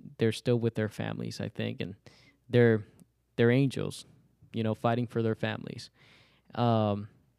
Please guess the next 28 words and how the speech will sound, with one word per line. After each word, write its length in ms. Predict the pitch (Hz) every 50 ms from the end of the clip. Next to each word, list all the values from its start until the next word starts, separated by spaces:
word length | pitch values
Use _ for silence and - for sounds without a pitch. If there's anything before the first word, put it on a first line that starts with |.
| _ _ _ _ _ _ _ _ _
but 420 | 131 127 123 143 135 127 110 - _ _ _ _ _ -
prayers, 520 | - 160 170 185 190 190 185 - - - - _ _ _ - -
thoughts, 460 | - 151 135 139 135 127 - - - - _ _ _ _ -
and 140 | 123 120 117
action. 500 | 107 95 104 - - - 95 95 104 - _ _ _ _ _ _ _
We 140 | - 123 131
can't 320 | 123 - 160 165 156 151
get 140 | - 151 135
rid 160 | 120 123 117
of 80 | 110 104
the 100 | 107 98
prayers 340 | - - 104 101 98 - -
and 100 | 82 -
the 60 | -
thoughts. 440 | - - - - - - - - - _ _ _ _ _ _ _ _ _ _ -
This 220 | 117 143 143 -
idea 380 | 151 139 127 123 131 139 147 139
of 140 | 113 117
getting 260 | - 123 127 131 120 110
rid 140 | 117 113
of 120 | 117 - -
prayers 240 | - 117 110 107 110
and 120 | 107 -
thoughts 200 | - 107 110 -
or 80 | 101 92
prayers 300 | - - 120 117 120 113
and 100 | 110 101
thoughts 280 | - 110 110 - -